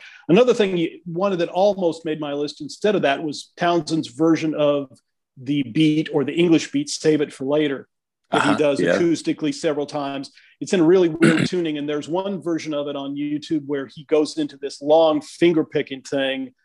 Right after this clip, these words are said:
Speaker 1: uh, that is technically impressive, that I don't think a lot of people know that Pete can do that kind of thing.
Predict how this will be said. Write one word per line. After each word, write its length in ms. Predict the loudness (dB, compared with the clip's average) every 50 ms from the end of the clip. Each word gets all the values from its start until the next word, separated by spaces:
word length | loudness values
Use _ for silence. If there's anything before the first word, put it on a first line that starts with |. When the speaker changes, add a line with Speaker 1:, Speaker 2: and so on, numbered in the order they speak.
| _ _ _ _ _ _ _
Speaker 1:
uh, 440 | -2 0 2 2 4 4 2 2 0 -2 -8 -18 -10
that 340 | -2 2 2 2 4 4 2
is 280 | 0 0 -2 -8 -14
technically 680 | _ -4 -4 -4 -4 -2 -6 -6 -4 -2 -2 -2 -2
impressive, 600 | -2 -6 -8 -4 0 2 2 2 0 -4 -14 -14 -14 -18 _ -20 -18 -10
that 320 | -8 -6 -6 -6 -6 -8 _ -8
I 80 | -6
don't 200 | -4 -4 -4 -6
think 300 | -4 0 0 2 2 2
a 60 | 2
lot 160 | 2 2 2 2
of 40 |
people 360 | 2 0 2 2 0 -2 -2 -2
know 320 | 0 2 4 4 4 2
that 200 | 2 -2 -8 _
Pete 220 | -8 -8 -8 -8 -6
can 120 | -4 2
do 100 | 4 4 4
that 140 | 4 2
kind 220 | -2 -4 -6 -6 -6
of 60 | -6
thing. 180 | -6 -6 -6